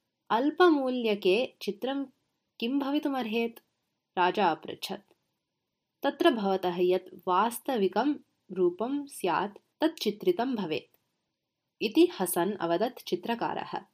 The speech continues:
"अधिकमूल्यके चित्रे?" राजा कुतूहलेन पुनः अपृच्छत्। "स्वस्य रूपं कीदृशम्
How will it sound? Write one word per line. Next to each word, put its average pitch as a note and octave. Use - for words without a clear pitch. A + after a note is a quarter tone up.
"अधिकमूल्यके D4
चित्रे?" E4
राजा G3+
कुतूहलेन G#3+
पुनः F#3
अपृच्छत्। G#3+
"स्वस्य C4+
रूपं A3+
कीदृशम् G#3+